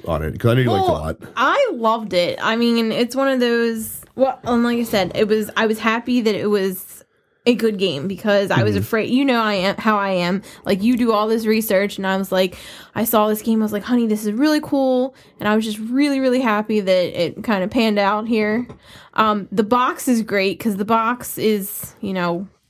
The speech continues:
Speaker 2: it has the score track. When you fold out the box,
Speaker 1: Mm-hmm.
Speaker 2: it's got the score track. It's like your little painter's kit. You know, I love it.
Speaker 1: It's, it's the Biblios box, basically. It has a
Speaker 2: Yeah.
Speaker 1: magnetic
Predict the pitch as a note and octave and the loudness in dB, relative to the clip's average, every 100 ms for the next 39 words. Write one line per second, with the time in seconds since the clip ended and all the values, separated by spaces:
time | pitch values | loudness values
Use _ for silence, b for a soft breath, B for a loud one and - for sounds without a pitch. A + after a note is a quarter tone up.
0 | b b b b b b b b b b | b b b b b b b b b b
1 | - - G#3+ A3+ G#3+ G#3+ - C4 B3+ C4 | -2 0 2 2 0 -4 0 0 2 0
2 | G#3+ A3 G#3+ G#3+ A#3 A#3 A3+ G#3+ G#3 G#3+ | 0 0 0 2 0 2 0 0 0 0
3 | G#3 G3 A#2+ A2 G#3+ - - A3 A3 G#3+ | 0 2 2 2 0 -2 -4 0 0 0
4 | G3+ G3+ F#3+ - A3+ G#3+ A3 G#3+ G#3 A#3 | 0 0 -4 -2 0 2 0 0 0 0
5 | A3+ A3+ G3+ - G#3+ G#3 - G3 F#3+ F3+ | 0 -2 -6 -2 0 0 -2 -8 -6 -6
6 | F#3+ G3 G3+ F#3 E3+ D3 - D#3 C#3 C#3+ | -4 0 0 0 2 2 2 0 2 2
7 | B2+ A2+ F#2 F2+ - F2 E2 F#2 D#2+ - | 2 2 2 0 2 0 2 0 0 0
8 | G2+ G2+ G#2 G2 F#2 F#2+ F#2 | 2 2 2 2 2 2 0